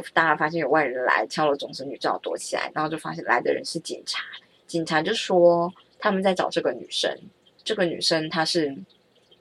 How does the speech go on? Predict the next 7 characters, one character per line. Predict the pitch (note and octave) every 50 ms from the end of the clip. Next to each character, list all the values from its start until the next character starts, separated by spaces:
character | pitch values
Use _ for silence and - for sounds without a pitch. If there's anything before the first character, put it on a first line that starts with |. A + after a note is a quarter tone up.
| _ _ _ _ - _ - - - - - - - _ _
嗯， | _ - D3+ D3+ C#3 C3+ C3+ C3+ C3 C3+ C#3 - - _ - _ _ _ _ - - - _
两 | - F3+ D#3 D3 D3
个 | E3 D#3
礼 | D#3 D#3
拜 | D3 - F#3 F#3+ F#3
之 | F3+ - E3+
前 | E3+ - - D3+ C#3 - - -